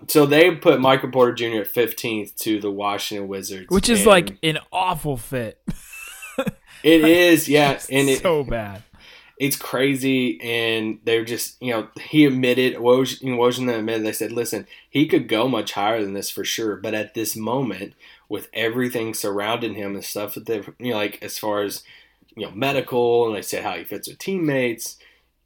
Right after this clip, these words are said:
Speaker 1: you know, people," I tweeted this out, what just happened, and people have came after me, "Oh my gosh, it's E S P N, blah, blah, blah." Well, newsflash, guys,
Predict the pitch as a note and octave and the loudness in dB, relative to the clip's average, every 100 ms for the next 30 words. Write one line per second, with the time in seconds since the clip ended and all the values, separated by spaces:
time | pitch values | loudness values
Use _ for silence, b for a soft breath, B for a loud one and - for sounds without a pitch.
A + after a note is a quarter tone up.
0 | _ C#3+ E3 C3+ - - _ _ _ _ | _ 2 2 2 -4 -14 _ _ _ _
1 | _ - A3+ G3+ F3+ - C#3 C#3+ F#3 G3 | _ -8 -2 2 2 2 0 0 0 2
2 | D3+ C3 B2 B2 C3 A2+ A2 G#2+ G#2+ - | 2 2 2 2 2 0 -6 -6 -6 -2
3 | A#2 B2+ A2 F#2+ A2 B2+ A2+ G2 - A2 | 0 0 -4 -6 -8 -6 -4 -6 -6 -6
4 | G#2+ G#2+ - A2+ A2+ C#3 C#3 C3+ C#3 B2+ | -4 -4 -6 -4 0 2 4 2 2 0
5 | B2+ C3+ C3+ - B2+ B2 B2 B2 A#2+ A2 | 0 2 2 2 0 4 4 4 2 -2
6 | B B B - E3 - - b b b | B B B 4 4 4 -8 b b b
7 | _ _ _ _ - A3+ D4 - C3+ A#2 | _ _ _ _ -2 2 4 4 0 0
8 | - A2+ A2+ | 0 0 0